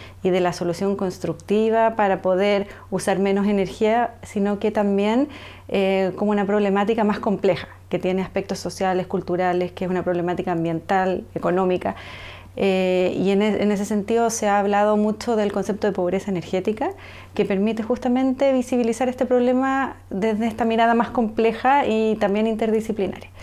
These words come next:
Y eso, mucho de ese trabajo ha partido acá en la región y luego se ha extendido a otras zonas del país, y hoy en día hay una red de personas trabajando en estos temas de distintas disciplinas y se ha avanzado muchísimo en, en proponer soluciones también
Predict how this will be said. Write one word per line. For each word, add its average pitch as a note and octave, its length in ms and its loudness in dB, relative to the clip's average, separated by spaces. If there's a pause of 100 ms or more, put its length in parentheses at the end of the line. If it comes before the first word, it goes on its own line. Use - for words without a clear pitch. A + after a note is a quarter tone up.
(320)
Y G3+ 80 2
eso, C4 520 2
mucho B3+ 380 2
de C#4+ 80 4
ese C#4+ 180 -2
trabajo C#4 400 2
ha C4 100 4
partido C4+ 300 2
acá C4 160 0
en C4+ 60 2
la C4+ 80 0
región C4+ 340 0
y C4+ 60 2
luego C4 220 4
se C4 120 -4
ha C4 40 0
extendido B3 520 -2
a A3+ 160 -2
otras A3+ 280 -4
zonas A3+ 280 -6
del A3+ 100 -2
país, G#3+ 340 0
y G#3+ 60 4
hoy G3+ 140 2
en F3+ 120 0
día F#3+ 280 2 (380)
hay F#3+ 180 2
una F3+ 140 0
red F3 140 0
de F3 80 -2
personas G3 400 -2
trabajando F#3+ 460 -2
en F#3 80 -2
estos F#3 240 -8
temas G3+ 480 0 (340)
de F3 80 0
distintas F#3 380 -2
disciplinas G#3 800 0
y G3 40 0
se F#3+ 280 0
ha F#3+ 140 -2
avanzado F#3 440 -4
muchísimo G3 720 -2
en, F#3+ 220 -2
en G3 100 0
proponer F#3+ 340 -2
soluciones G3+ 520 -4
también A3 480 -2